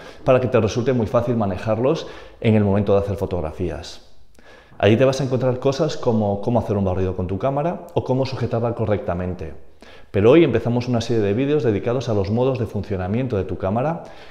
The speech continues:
que son aquellos que te van a permitir hacer las fotos que tú quieres y no las que ella decida. Casualmente, ayer hablaba con un antiguo jefe.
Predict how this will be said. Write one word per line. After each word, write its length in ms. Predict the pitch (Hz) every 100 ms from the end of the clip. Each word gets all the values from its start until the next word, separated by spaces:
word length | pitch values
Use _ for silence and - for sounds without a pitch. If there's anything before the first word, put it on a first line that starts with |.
| -
que 100 | 110
son 160 | 110
aquellos 320 | 101 117 123
que 100 | 120
te 80 | 104
van 140 | 110 110
a 80 |
permitir 340 | 107 107 104 101
hacer 160 | 95
las 140 | 101 101
fotos 260 | 107 107
que 140 | - 107
tú 160 | 127
quieres 440 | 123 127 160 175 -
y 80 | 104
no 120 | 101
las 180 | 98 -
que 100 | 107
ella 180 | 98 95
decida. 460 | 92 - 107 82 - - - - -
Casualmente, 680 | 123 - 127 135 147 156 160
ayer 240 | 113 120
hablaba 260 | 117 127 127
con 120 | 113
un 60 | 110
antiguo 280 | 98 110
jefe. 560 | 98 139 139 139 156 -